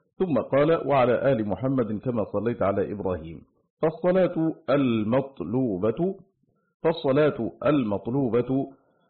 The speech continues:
لآل محمد هي المشبهة بالصلاة الحاصلة لآل إبراهيم، وهذا نقله العمراني عن الشافعي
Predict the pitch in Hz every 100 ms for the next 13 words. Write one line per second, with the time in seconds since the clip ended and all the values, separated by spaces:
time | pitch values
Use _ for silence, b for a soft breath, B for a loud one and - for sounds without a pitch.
0 | B B _ 131 156 180 156 131 151 156
1 | 147 139 117 135 127 123 147 143 131 165
2 | 156 156 151 - _ _ _ _ _ _
3 | - 131 139 - 135 147 151 131 107 120
4 | - 135 113 110 104 131 113 98 107 113
5 | 113 117 180 175 151 131 135 127 139 139
6 | 135 - 135 113 85 92 135 123 95 117
7 | 117 101 98 104 95 110 110 95 104 117
8 | 107 - - 113 110 - 92 95 101 80
9 | 98 95